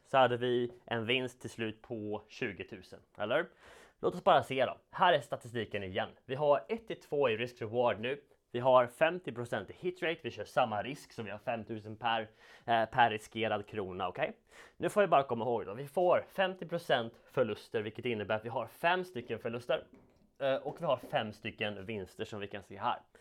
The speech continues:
Så fem stycken förluster är enkelt i fem gånger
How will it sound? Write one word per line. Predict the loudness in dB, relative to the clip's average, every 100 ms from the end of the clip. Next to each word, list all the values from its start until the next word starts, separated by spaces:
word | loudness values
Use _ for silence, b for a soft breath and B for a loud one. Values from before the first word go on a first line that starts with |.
| B B
Så | -4 2 2 2 B _
fem | 2 4
stycken | 2 -4 -2 -2
förluster | -2 -4 0 0 0 2
är | 4 4
enkelt | 0 -6 -12
i | -14
fem | 0 2 2 -4 -6
gånger | 0 0 2 -2